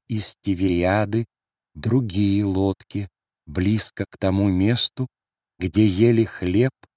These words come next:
по благословении Господнем. Итак, когда народ увидел, что тут нет Иисуса, ни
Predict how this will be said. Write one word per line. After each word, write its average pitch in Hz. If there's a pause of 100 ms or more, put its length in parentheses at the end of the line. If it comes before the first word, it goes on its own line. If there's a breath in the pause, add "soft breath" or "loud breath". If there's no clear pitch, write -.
(360)
по 104
благословении 92
Господнем. 78 (1500)
Итак, 92 (760)
когда 101
народ 117 (160)
увидел, 113
что - (140)
тут 131 (200)
нет 110 (180)
Иисуса, 92 (680)
ни 113